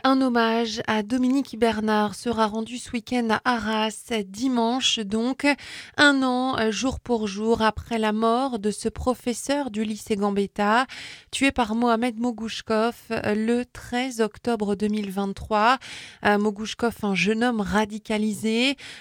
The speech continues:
L'hommage débutera donc dimanche à onze heures sur la place des Héros.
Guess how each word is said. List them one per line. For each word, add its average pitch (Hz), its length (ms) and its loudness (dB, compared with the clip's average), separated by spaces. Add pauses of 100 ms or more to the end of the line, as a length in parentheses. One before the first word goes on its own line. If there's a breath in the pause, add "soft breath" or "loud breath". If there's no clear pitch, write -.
L'hommage 226 560 4
débutera 208 520 -4
donc 208 360 -4
dimanche 214 640 -2
à 202 160 -2
onze 240 320 -2
heures 240 260 2
sur 214 220 -4
la 196 100 4
place 196 300 0
des 185 180 0
Héros. 208 480 2